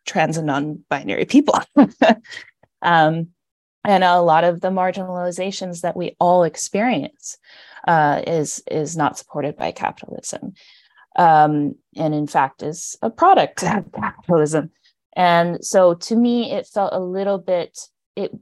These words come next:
it felt like it would have been a little hypocritical to work in a capitalist way while, while also trying to be anti-capitalist. And so,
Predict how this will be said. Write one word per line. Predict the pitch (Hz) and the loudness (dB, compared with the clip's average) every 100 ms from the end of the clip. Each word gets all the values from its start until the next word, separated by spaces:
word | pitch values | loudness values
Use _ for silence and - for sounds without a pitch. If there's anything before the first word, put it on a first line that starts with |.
| _ | _
it | 185 - | -4 -2
felt | 226 214 | 0 2
like | 202 | 0
it | 185 | 0
would | 190 180 | -2 -4
have | 175 | -2
been | 175 | -2
a | 165 | -2
little | 165 165 | -2 -4
hypocritical | 170 175 160 - 175 165 - 170 151 147 151 - _ _ _ | -6 -8 -10 -8 -4 -4 -4 -2 0 0 -4 -18 _ _ _
to | - - 170 160 160 156 151 - - _ _ _ _ _ _ _ | -8 0 2 2 2 0 -2 -6 -12 _ _ _ _ _ _ _
work | 180 185 196 202 | -12 2 2 2
in | 202 | -4
a | 160 | -8
capitalist | - 165 - 170 165 - | -4 -4 -4 -4 -4 -6
way | 202 165 | -4 -2
while, | 175 165 156 - - | -2 -2 -4 -10 -12
while | 165 147 | -8 -6
also | 156 - | -6 -8
trying | 147 185 156 | -10 -8 -8
to | 147 | -6
be | 156 - - | -6 -8 -4
anti-capitalist. | 151 135 147 - 131 - - - - | -2 -2 -4 -6 -8 -6 -6 -6 -4
And | 175 175 | -2 0
so, | - 165 160 | 4 4 4